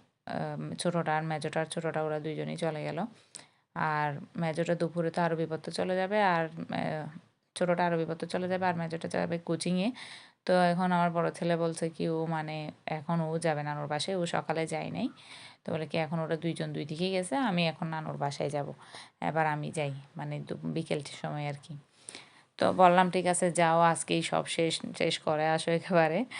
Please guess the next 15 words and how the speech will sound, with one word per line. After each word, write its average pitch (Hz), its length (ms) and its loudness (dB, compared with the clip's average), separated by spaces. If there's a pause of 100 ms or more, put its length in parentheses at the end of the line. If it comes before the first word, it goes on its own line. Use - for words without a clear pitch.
(380)
আহ, 160 420 4
বেড়ানোর 156 440 0
দিস-, 143 380 -8
দিন 165 400 -2
তো 160 120 0
শেষ, 208 360 2
এখন 160 500 -2 (180)
যা 151 240 -2
করার 151 280 0
করো, 156 340 0 (1040)
শেষ, 175 260 2
আর 156 100 -2
যেতে 156 280 -2
পারবে 151 260 -2
না।" 170 200 0